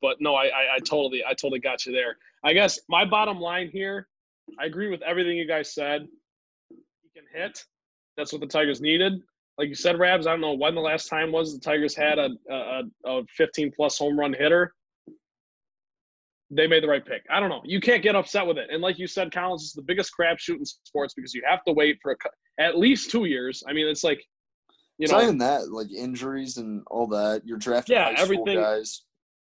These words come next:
Speaker 1: And it's like your needs change, obviously, in, in a two-year span, and that's how long it takes sometimes for these guys to get to the majors. So I don't know.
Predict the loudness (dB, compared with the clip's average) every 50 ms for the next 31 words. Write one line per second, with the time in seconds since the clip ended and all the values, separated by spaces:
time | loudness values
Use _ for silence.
0 | _ _ -8 -4 -4 -2 0 0 0 2 2 0 0 2 0 0 0 -2 -2 -6
1 | -6 -4 -2 0 0 0 0 -2 -4 -8 -10 -12 -12 _ -8 -6 -4 -4 -4 -4
2 | -6 -8 -8 -10 -8 -8 -6 -6 -6 -6 -8 -8 -8 -8 -6 -6 -8 -10 -10 -10
3 | -10 -8 -6 -6 -6 -6 -2 4 6 6 6 6 4 0 0 0 2 2 2 2
4 | 0 -4 -6 -8 -8 -6 -6 -4 -4 -2 -2 -2 -2 -2 -4 -4 -6 -4 -2 -2
5 | -2 -2 -2 -8 -10 -12 -12 -10 -10 -10 -12 -14 -18 -18 -16 -10 -6 -2 -2 -2
6 | -2 -4 -6 -4 -4 -4 -4 -6 -14 -8 -2 0 0 0 0 -2 -8 -8 -4 -2
7 | 0 2 2 2 0 0 -2 -6 -8 -10